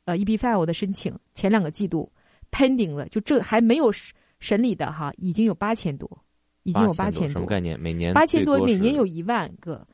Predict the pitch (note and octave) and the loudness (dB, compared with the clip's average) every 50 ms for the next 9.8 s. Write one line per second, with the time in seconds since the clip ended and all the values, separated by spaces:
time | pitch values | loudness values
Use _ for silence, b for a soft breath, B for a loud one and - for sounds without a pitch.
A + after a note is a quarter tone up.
0 | - - - D#3+ - - C#4 C#4 D4+ D4 C4 - - - A#3+ A#3+ D4 C4+ F#3+ E3+ | -20 -16 -12 -8 -4 -2 0 0 2 0 -2 -2 -2 0 2 2 2 0 -2 -4
1 | F3 F3+ - A3+ A3 - A#3+ A3+ A3 A#3 G3+ F#3+ - - - - _ _ _ _ | -4 -4 -4 -4 -2 0 0 0 2 0 0 -2 -2 -6 -12 -20 _ _ _ _
2 | _ _ _ _ _ _ _ _ _ _ _ _ _ _ _ - - - C4+ D#4 | _ _ _ _ _ _ _ _ _ _ _ _ _ _ _ -6 0 2 2 2
3 | D#4 - - B3+ A3+ F#3+ F3+ A3 - - - G3 E3+ D3 C#3+ C#3+ - - - - | 2 0 -2 0 2 2 2 0 -2 -4 -4 -2 -2 -2 -4 -8 -10 -12 -12 -14
4 | _ _ _ _ _ _ - - A#3 A#3 B3 A#3+ A3+ A3+ - - G3+ E3+ D#3 D#3 | _ _ _ _ _ _ -6 -6 -4 0 0 0 0 0 0 -2 -4 -2 -2 -4
5 | C#3+ D3 D3+ E3+ - - - A3 A3 G#3+ A3 G3 D#3 C#3+ E3 D#3+ D3+ C#3 - - | -4 -6 -8 -10 -12 -8 -4 -2 0 2 2 0 0 0 -2 -4 -4 -4 -8 -14
6 | - _ b b b b b b b D4 D4 D4 C#4 D4+ C#4+ - - D4+ D#4 D#4+ | -16 _ b b b b b b b 2 2 2 2 2 0 0 0 -2 0 2
7 | D4 A#3 F#3+ F#3+ A3 A3 G3 F#3 E3 D#3+ E3 D#3+ - D3 D3+ D#3+ D3+ C#3 - - | 2 2 2 0 0 0 0 0 0 -2 -4 -4 -6 -6 -6 -6 -6 -6 -8 -10
8 | _ _ _ _ _ _ _ _ _ - - C4 A3+ A3+ B3 G#3 D#3+ - D3 D#3 | _ _ _ _ _ _ _ _ _ -2 0 0 2 2 2 0 0 -2 -4 -8
9 | D3 D3+ - - - D#3+ D3+ - - _ _ _ - E2 - D3+ | -10 -10 -10 -8 -8 -8 -8 -10 -12 _ _ _ -12 -10 -10 -10